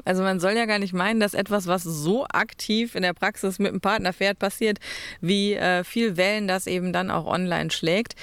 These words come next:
Ich hab letztens so, ähm, also ich verfolg eure Kanäle tatsächlich auch alle mit und eins, was mir aufgefallen ist,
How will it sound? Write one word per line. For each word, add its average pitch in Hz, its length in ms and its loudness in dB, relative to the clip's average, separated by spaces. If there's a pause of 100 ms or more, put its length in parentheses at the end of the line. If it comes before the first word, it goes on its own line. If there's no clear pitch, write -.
(240)
Ich - 180 -2
hab 202 160 -2
letztens 233 480 0
so, 240 320 2
ähm, 196 560 2 (180)
also 180 200 2
ich 185 80 -2
verfolg 208 420 0 (220)
eure 196 340 0
Kanäle 185 460 0
tatsächlich 180 560 -2
auch 175 140 0
alle 175 200 0
mit 185 240 0
und 190 140 -2
eins, 214 320 -2
was 220 160 -2
mir 208 160 0
aufgefallen 214 560 0
ist, 208 140 -4